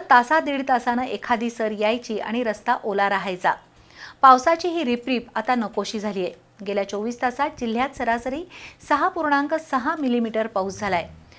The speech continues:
पंचगंगेची राजाराम बंधाऱ्यावरील पाणी पातळी साडे एकवीस फूट असून जिल्ह्यातील वीस बंधारे पाण्याखाली आहेत. दरम्यान, पुढील तीन दिवस कोल्हापूर जिल्ह्यातील घाट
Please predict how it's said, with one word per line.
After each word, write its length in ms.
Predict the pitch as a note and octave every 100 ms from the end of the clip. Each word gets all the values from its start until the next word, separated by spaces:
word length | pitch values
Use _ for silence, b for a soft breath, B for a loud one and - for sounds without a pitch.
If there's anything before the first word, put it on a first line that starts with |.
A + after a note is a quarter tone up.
| B B
पंचगंगेची 800 | C#4+ C#4+ E4+ E4+ D#4+ D#4+ D#4 D#4+
राजाराम 520 | D#4 A3+ A3+ B3+ D4
बंधाऱ्यावरील 680 | C4+ A#3 A#3 A#3+ A#3 A#3+ A#3+
पाणी 280 | A#3+ G#3 G#3
पातळी 460 | A3 G3+ A3+ G#3
साडे 260 | F#3+ G#3 G3
एकवीस 520 | A3 G#3+ - C#4 D4
फूट 200 | - A#3
असून 360 | - A#3 B3 G3+ G3+ B B B
जिल्ह्यातील 460 | B3 B3+ D4+ D#4 D#4
वीस 320 | B3 D4+ -
बंधारे 400 | B3 G#3 G3 A3
पाण्याखाली 540 | A#3 G3+ G3 - G#3
आहेत. 260 | G3+ F3 F3 - _ b b b -
दरम्यान, 380 | C4 C#4+ E4
पुढील 480 | F4+ C#4 B3 C#4 C4
तीन 200 | C#4 E4+
दिवस 360 | C4+ A3+ C4+ -
कोल्हापूर 500 | A3+ G#3+ A#3 C4+ D4
जिल्ह्यातील 540 | A#3+ G#3+ A3+ A3+ B3 A#3+
घाट 260 | - A#3+